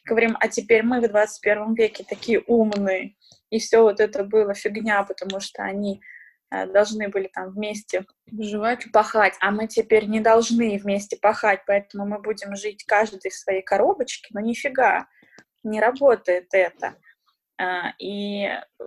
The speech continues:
Speaker 1: мы всё равно, живя в своих коробочках, мы стремимся к каким-то сообществам, и мы всё равно смотрим, что даже в виртуальном мире мы создаём там паблики, группы и так далее. То есть нам всё равно нужно хоть где-то размещать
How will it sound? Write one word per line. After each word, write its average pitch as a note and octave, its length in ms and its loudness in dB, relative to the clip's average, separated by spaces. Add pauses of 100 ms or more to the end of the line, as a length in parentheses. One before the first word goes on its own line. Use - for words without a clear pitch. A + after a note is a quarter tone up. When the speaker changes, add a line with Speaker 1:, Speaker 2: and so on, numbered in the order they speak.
(120)
Speaker 1:
мы A3 200 -4
всё - 160 -4
равно, A#3+ 400 2
живя G#3 240 -2
в A3+ 60 -4
своих G3+ 320 0
коробочках, A#3+ 760 0
мы F#3+ 80 -10
стремимся A#3+ 560 -4
к - 40 -20
каким-то A3 440 -8
сообществам, - 1040 -2
и G3+ 60 -4
мы G#3 160 -4
всё G#3+ 180 -4
равно A#3 240 0
смотрим, G#3 420 -6
что - 180 -18
даже G#3 340 -2
в F#3+ 100 -10
виртуальном G#3+ 720 0
мире B3+ 300 -4
мы G3+ 120 -10
создаём G3+ 560 -8
там G3 240 -14
паблики, G3+ 600 0 (440)
группы G#3 640 -2 (300)
и F#3 80 -6
так G#3 220 -2
далее. G3+ 420 2
То - 80 -18
есть - 160 -18
нам F#3+ 100 -10
всё - 160 -4
равно A#3+ 380 4
нужно G#3 360 -6
хоть G3 240 -6
где-то C4+ 420 -2
размещать G#3 560 -4